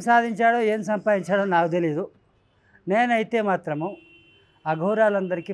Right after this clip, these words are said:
ప్రత్యక్ష దైవం అయినటువంటి బాబా కినారాంజీ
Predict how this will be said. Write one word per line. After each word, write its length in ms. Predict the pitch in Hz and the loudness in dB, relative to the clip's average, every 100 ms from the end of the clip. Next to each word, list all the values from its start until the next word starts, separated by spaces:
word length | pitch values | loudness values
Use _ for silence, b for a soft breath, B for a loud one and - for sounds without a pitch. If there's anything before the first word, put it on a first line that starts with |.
| 190 | -10
ప్రత్యక్ష 360 | 160 190 - 175 151 | -8 -8 -8 -10 -10
దైవం 280 | 156 151 147 _ _ _ _ - 175 | -10 -10 -14 _ _ _ _ -4 -2
అయినటువంటి 560 | 196 185 160 156 170 175 156 | -2 -4 -6 -10 -8 -8 -2
బాబా 280 | 180 185 190 - | -2 0 -4 -4
కినారాంజీ 680 | 170 170 170 156 151 135 | -6 -6 -4 -4 -6 -10